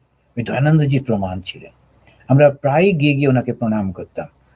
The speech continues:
চুপ করে থাকতেন। আমরা যখন দেখেছি, তখন উনি হুইল চেয়ার বাউন্ড হয়ে গেছেন,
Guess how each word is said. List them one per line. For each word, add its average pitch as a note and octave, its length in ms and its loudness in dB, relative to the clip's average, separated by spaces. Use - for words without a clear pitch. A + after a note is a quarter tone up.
চুপ F3+ 180 2
করে D3 260 2
থাকতেন। B2 400 0
আমরা D#3+ 200 2
যখন D3+ 240 0
দেখেছি, E3 460 0
তখন D3+ 260 4
উনি C#3+ 200 2
হুইল C3 280 2
চেয়ার C3 220 0
বাউন্ড A#2+ 320 2
হয়ে A#2+ 140 0
গেছেন, D3+ 340 2